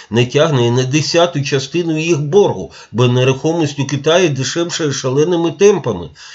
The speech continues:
Є вже приклади знесення щойно збудованих цілих багатоповерхових кварталів міст, аби тільки не сплачувати борги. Уявляєте, яку дірку і якого розміру має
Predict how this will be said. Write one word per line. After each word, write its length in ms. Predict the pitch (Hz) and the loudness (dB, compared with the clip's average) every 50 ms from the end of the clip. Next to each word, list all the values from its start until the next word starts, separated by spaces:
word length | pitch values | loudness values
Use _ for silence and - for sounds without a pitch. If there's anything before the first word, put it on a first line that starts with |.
| - - - | -20 -18 -14
Є 260 | 104 104 101 131 165 | -10 -4 0 2 2
вже 220 | 190 190 131 147 160 | 2 2 2 2 0
приклади 600 | 143 - 131 147 143 180 170 151 147 147 147 131 | 0 -2 -4 -2 0 0 -2 0 0 0 0 0
знесення 640 | 110 120 123 123 139 139 - 170 156 151 151 143 139 | 0 2 2 2 2 2 0 -2 0 2 0 0 0
щойно 580 | - - - - 156 151 160 160 147 139 127 | -2 -4 -2 2 2 2 2 2 0 -2 -2
збудованих 680 | 110 104 98 107 107 95 113 131 156 170 165 135 113 82 - - | -2 -4 -6 -6 -2 0 2 2 2 2 2 0 0 -2 -6 -12
цілих 640 | - - - 123 147 175 165 - - - - - - - | -10 -4 0 0 2 2 2 0 -2 -8 -16 -18 -10 -2
багатоповерхових 1080 | 113 123 123 123 151 147 147 143 - 143 131 127 131 113 104 - - 135 151 165 143 - | 0 0 2 2 2 2 0 -2 2 2 0 2 0 -2 -2 -2 -2 0 0 0 -2 -2
кварталів 640 | - 120 120 117 - - - 107 120 147 156 151 147 | -2 0 0 0 -2 0 0 0 2 2 0 -2 -2
міст, 520 | 147 160 185 220 208 143 - - - _ _ _ _ _ _ - | 0 0 2 2 2 0 -2 -6 -10 _ _ _ _ _ _ -6
аби 200 | - 104 110 120 | -4 -2 -2 -2
тільки 320 | 120 - 151 143 131 - 135 | -4 -2 -4 -4 -4 -2 0
не 120 | 143 147 | -2 -2
сплачувати 600 | 143 - - 170 131 - - - 107 107 - - | -2 -2 0 0 0 0 0 -2 -2 -2 -2 -4
борги. 500 | 110 110 131 151 131 147 127 85 71 - _ _ _ - | -4 -2 -2 -2 0 -2 -2 -4 -4 -10 _ _ _ -10
Уявляєте, 520 | 98 92 101 110 147 180 214 214 214 - 151 | -6 -6 -4 -2 0 2 2 2 2 2 -2
яку 220 | 135 131 - 135 | -2 -2 -2 -4
дірку 680 | 110 101 127 127 - - - - 135 120 117 107 85 - - - - - - - _ _ - - _ _ - | -2 0 -2 -2 -2 -6 -8 -4 -2 -2 0 -2 -4 -6 -12 -20 -20 -20 -20 -20 _ _ -20 -20 _ _ -2
і 120 | 139 147 143 | 2 4 4
якого 420 | 143 139 139 151 143 110 113 113 | 4 4 2 2 2 4 4 2
розміру 640 | 113 147 185 196 160 151 123 110 95 90 87 - - - - | 4 4 2 2 2 2 2 2 0 -2 -6 -8 -12 -14 -6
має 420 | 101 104 127 131 131 123 113 107 | -2 2 2 4 4 4 2 0